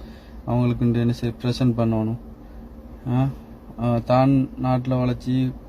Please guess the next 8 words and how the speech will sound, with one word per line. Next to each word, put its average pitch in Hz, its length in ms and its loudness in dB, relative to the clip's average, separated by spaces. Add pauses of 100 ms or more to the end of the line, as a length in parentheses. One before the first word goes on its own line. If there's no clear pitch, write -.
(400)
ஆ, 120 200 2
செலவுகளை 127 560 4
ப-, 117 240 -6
பார்க்கணும். 113 440 0
அப்படித்தான் 151 680 0 (520)
ஒரு 139 120 2
ஆம்பளைக்கு 147 360 2
அழகு. 135 300 4